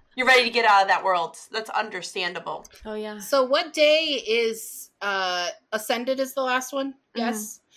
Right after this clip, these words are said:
Speaker 3: What
Speaker 2: Yeah.
Speaker 3: day is it releasing?
Speaker 2: The twelfth of November.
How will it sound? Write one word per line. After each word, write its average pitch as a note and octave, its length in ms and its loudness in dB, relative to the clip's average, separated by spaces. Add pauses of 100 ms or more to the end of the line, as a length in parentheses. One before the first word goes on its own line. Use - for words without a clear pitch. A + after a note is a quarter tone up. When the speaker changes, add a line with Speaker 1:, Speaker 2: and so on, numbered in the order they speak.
(200)
Speaker 3:
What A#3 140 -2
Speaker 2:
Yeah. A3+ 60 -2
Speaker 3:
day A3 260 2
is G#3+ 140 -4
it F#3+ 100 -6
releasing? F#3+ 640 -6 (280)
Speaker 2:
The A3+ 220 -4
twelfth A3+ 440 -2
of G#3+ 360 -6
November. G3 600 -8